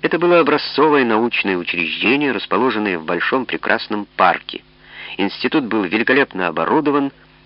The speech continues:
и в нём работало гораздо больше учёных, чем в Сент-Мэри. Здесь имелось три лаборатории:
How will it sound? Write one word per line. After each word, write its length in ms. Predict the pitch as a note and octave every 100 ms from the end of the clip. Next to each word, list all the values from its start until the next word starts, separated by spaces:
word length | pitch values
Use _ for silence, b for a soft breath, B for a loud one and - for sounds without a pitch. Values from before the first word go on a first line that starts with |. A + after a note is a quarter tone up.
| _ -
и 80 |
в 40 | A2+
нём 140 | E3
работало 360 | C#3 C3 D3 C3+
гораздо 400 | G#2+ C3+ A2 A#2
больше 340 | G2 B2 -
учёных, 480 | G2 - A2 B2+ B2+
чем 360 | - G2 F#2 E2
в 100 | -
Сент-Мэри. 720 | - A2 - B2 B2+ E2+ - _ B B B B B B
Здесь 260 | - B2+ E3
имелось 340 | E3+ E3+ D#3+ -
три 200 | - D3
лаборатории: 680 | E3 D#3 C#3+ - E2+ A1 -